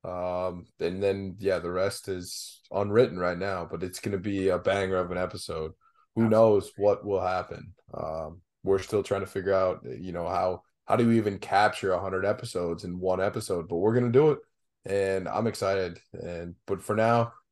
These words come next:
Speaker 1: it's all about the Gambling Feud Cup. The Gambling Feud Cup. Um, it's like the Flint, Michigan Mega Bowl. It's just a giant, giant cup,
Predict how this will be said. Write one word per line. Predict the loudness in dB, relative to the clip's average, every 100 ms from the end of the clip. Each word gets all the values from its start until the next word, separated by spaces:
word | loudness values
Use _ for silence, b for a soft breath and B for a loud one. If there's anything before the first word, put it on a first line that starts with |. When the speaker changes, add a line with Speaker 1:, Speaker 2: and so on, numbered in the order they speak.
| _ _ -4
Speaker 1:
it's | 2
all | 2
about | 2 -2
the | -4
Gambling | -4 -2 -2 -4
Feud | -8 -10
Cup. | -4 -4 -4 -8 _
The | -12
Gambling | -6 -2 -2 0 0 -2 -6 -10
Feud | -6 -6 -6 -8
Cup. | -4 -2 -4 -8 _ _ _ _ _ _ -12
Um, | -8 -6 -6 -8
it's | -2
like | 0 0
the | -2
Flint, | 0 0
Michigan | 0 -2 -4 -4
Mega | -4 -4
Bowl. | -4 -2 -4 -6 -12
It's | -12 -12
just | -12 -10
a | -8
giant, | -6 -4 -4 -6 -10 -8
giant | -4 -2 -4 -8
cup, | -6 -6 -6